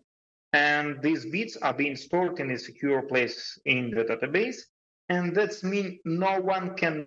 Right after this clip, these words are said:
know who basically sent the bid before the bids would be open. And since you don't know who really sent the bids, you cannot go call, call by phone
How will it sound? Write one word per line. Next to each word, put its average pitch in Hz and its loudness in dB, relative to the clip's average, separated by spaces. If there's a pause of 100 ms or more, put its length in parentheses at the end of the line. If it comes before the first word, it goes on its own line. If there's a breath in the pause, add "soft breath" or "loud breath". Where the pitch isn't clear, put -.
(160)
know 180 -2
who 175 2 (160)
basically 165 0
sent 143 -2
the 120 0
bid 165 -2 (160)
before 165 0 (120)
the 131 2
bids 147 -2
would 131 -4
be - -8 (100)
open. - -2 (540 loud breath)
And 196 6 (380)
since - -2
you 170 4
don't 196 2
know 190 4
who 165 4
really 170 2
sent 165 0
the - 0
bids, 160 -2 (300 soft breath)
you 165 4
cannot 165 2
go 185 4
call, 170 2 (340)
call 113 4
by 113 4
phone 180 0